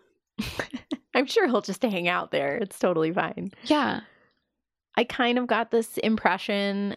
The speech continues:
Speaker 1: uh, from a few things that were said throughout the movie that he's the next, like,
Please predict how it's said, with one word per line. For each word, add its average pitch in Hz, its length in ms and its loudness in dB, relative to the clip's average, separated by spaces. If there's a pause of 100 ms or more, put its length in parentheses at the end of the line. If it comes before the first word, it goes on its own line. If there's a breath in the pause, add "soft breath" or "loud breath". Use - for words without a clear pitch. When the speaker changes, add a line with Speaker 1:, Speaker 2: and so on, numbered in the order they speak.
(100)
Speaker 1:
uh, 165 180 4
from 208 200 0
a 190 40 2
few 180 200 -4
things 175 300 0
that 156 120 4
were 156 100 0
said 170 260 -2
throughout 165 240 -2
the - 60 -8
movie 165 260 0
that 165 200 0
he's 196 680 0
the 180 160 4
next, 165 720 -4
like, 139 340 0